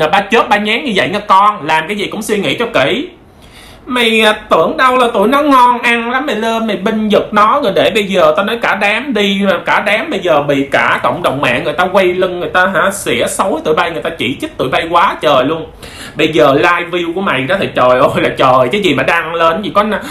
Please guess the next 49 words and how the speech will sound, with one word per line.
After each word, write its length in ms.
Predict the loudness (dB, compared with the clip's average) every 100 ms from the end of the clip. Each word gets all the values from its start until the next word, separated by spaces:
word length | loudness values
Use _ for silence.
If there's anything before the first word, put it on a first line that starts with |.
| -8
năm 240 | -2 -2 -2
sáu 240 | -2 -2
ngàn 380 | 0 -2 -2 0
view 260 | 2 4 4
vậy 80 | 2
má? 220 | 2 2 0 -4 -10 -14 -12 -6
Hả 120 | -2
má 140 | 0 0
Dây? 520 | 2 2 0 -2 -8 -16 -20 -20 -20 -20 -20 -20 -20 -18 -16 -4
Má 120 | 0
Dây 300 | 2 2 2
ơi, 320 | 4 4 4 0 -2
mỗi 180 | 0 2
lần 200 | 0 0
mà 80 | 0
đăng 200 | 0 0
clip 280 | 0 -2
đâu 140 | 0 2
lên 280 | 4 2 0
hả, 140 | -2
gì 120 | 0
đâu 140 | 0 0
mà 100 | -4
có 100 | 0
bốn 280 | 0 2
năm 200 | 0 0
ngàn 240 | -2 -2 -2
view 260 | 0 2 2
vậy? 320 | 2 2 0 -2
Ừ, 60 | -4 -2 -2 -2
là 80 | -2
cũng 140 | -2 -2
xiên 360 | 2 2 2
quá 100 | 2
he. 220 | 2 2 2 -2 -12 -18 -18 -4
Quả 180 | 0 0
đen, 400 | 2 2 2 2
quả 80 | 0
ơ 380 | 2 2 2 2
đồ. 300 | 2 0 -2 -10 -20 -20 -20 -20 -20 -20 -20 -8 0
Quả 160 | 2
đen, 320 | 4 2 4
quả 100 | 2
ơ 360 | 4 4 4 4
đồ, 100 | 0 0
trời 120 | 2
ơi, 320 | 4 6 4 2
mày 100 | 0
kêu 120 | -2